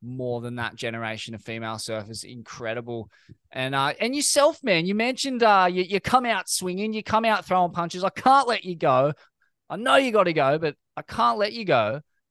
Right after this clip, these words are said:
before you tell me about this, uh, dalliance you had with the Golden Glove. So you're a mad pugilist. You're, you're a proper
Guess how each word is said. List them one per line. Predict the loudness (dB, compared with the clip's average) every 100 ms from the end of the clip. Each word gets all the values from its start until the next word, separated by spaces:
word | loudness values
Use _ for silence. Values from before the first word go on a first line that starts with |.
| _ -18
before | -4 2 2
you | 0
tell | 0 0
me | 0
about | 0 2 2
this, | 0 0
uh, | 2 4 4
dalliance | 2 0 -2 -2 -6 -6
you | -4
had | -2 -2
with | -2
the | -2
Golden | 4 6 6 4
Glove. | 4 6 6
So | 2 2
you're | 2
a |
mad | 2 0 0 -4
pugilist. | -8 -6 -4 -2 -2 -2 -4
You're, | -4
you're | 0 0
a |
proper | 0 -2 2 2 4 6 6 4